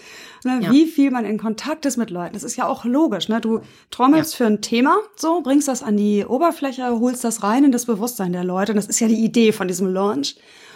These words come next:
Speaker 1: Und dann kommen natürlich auch ganz, ganz viele Nachfragen. Also was bin ich in der Zeit am
Speaker 2: Genau.
Speaker 1: E-Mails beantworten? Was, was habe ich alles an Sachen zu,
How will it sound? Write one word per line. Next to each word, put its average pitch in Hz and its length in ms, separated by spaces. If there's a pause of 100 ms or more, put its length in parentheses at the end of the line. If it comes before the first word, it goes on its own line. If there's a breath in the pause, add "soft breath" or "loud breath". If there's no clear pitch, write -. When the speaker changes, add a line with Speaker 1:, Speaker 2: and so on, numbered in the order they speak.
(180 loud breath)
Speaker 1:
Und 240 200
dann 233 100
kommen 285 160
natürlich 226 300
auch 175 100
ganz, 220 220
ganz 285 160
viele 285 160
Nachfragen. 214 580
Also 180 140
was 202 160
bin 269 160
ich 330 120
in 240 120
der 233 120
Zeit 226 340
am 196 80
Speaker 2:
Genau. 196 140
Speaker 1:
E-Mails 285 360
beantworten? 240 960
Was, 233 360
was - 300
habe 247 140
ich 247 120
alles 247 220
an 220 160
Sachen 240 300
zu, 240 300